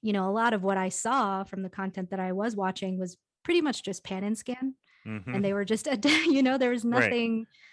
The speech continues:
Speaker 1: they were just making it fit. There wasn't actually anything native
Speaker 2: Yes.
Speaker 1: about it, as opposed to someone like,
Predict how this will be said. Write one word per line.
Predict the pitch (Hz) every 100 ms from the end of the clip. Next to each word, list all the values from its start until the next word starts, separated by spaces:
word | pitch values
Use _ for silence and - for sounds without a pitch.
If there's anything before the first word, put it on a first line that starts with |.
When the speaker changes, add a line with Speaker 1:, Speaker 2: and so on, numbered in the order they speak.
| - -
Speaker 1:
they | 233
were | 247
just | 254
making | 277 277 277
it | 269
fit. | - 330 -
There | 202
wasn't | 208 220 214
actually | 208 208 214 190
anything | 196 190 190
native | 196 214 202
Speaker 2:
Yes. | 180
Speaker 1:
about | 185 185
it, | 185
as | 190 185
opposed | 185 190 180
to | -
someone | 185 190 190 185
like, | 185 180 180